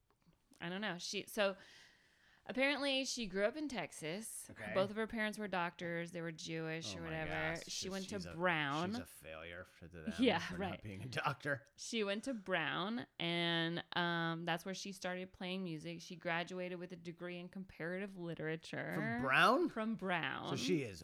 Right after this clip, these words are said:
Speaker 2: wicked smart.
Speaker 1: Wicked smart. And then she went to the Berklee School of Music,
Speaker 2: <laughs>
Speaker 1: which is where
Speaker 2: Of course she did.
Speaker 1: for, like, a year or two. She didn't even, I don't know if she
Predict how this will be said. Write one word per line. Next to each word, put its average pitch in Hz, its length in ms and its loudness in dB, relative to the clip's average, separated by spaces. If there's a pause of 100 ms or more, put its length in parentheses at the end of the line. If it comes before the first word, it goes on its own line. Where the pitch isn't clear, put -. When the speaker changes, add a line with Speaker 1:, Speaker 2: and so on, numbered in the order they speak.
Speaker 2:
wicked 92 580 -8
smart. - 280 -8
Speaker 1:
Wicked 214 280 -4
smart. 170 420 -2 (640)
And 196 140 0
then 196 120 0
she 202 120 -6
went 190 140 -2
to 190 60 -6
the 185 80 -4
Berklee 180 360 2
School 170 260 -4
of 165 120 -4
Music, 170 360 -2
Speaker 2:
<laughs> - 40 -4
Speaker 1:
which 165 100 6
is 185 220 10
where 196 400 10
Speaker 2:
Of 185 140 8
course 196 120 0
she 143 60 -6
did. 131 320 -2 (360)
Speaker 1:
for, 269 220 4
like, 240 340 4
a 202 320 6
year 202 320 2
or 156 80 0
two. 170 280 -2
She 190 160 -6
didn't 196 180 -4
even, 170 220 -4
I 175 80 -2
don't 180 160 -4
know 175 100 -4
if 170 80 -6
she 170 220 -10